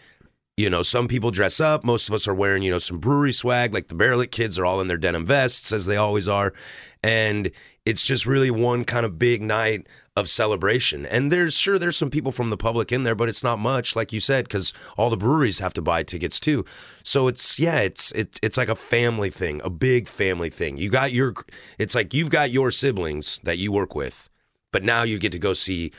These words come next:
your cousins and your grandparents and, you know, all these other, your aunts and your uncles and all this other part of this extended family we've got.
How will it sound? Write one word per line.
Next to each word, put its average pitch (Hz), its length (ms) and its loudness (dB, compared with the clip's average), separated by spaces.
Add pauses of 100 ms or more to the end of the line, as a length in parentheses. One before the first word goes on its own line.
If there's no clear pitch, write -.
(140)
your 82 100 -8
cousins 80 460 -2
and 78 120 -6
your 76 80 -8
grandparents 82 720 -2
and, 80 580 -4 (320)
you 85 100 -4
know, 78 220 -2
all 104 260 0
these 101 220 -4
other, 98 160 0
your 92 240 0
aunts 98 280 0
and 92 60 -6
your 90 80 0
uncles 85 340 -2
and 82 80 -4
all 90 100 0
this 90 200 -2 (140)
other 101 180 0
part 95 240 0
of 87 60 -4
this 85 180 0
extended 90 560 0
family 90 400 0
we've 80 220 -4
got. 69 320 -4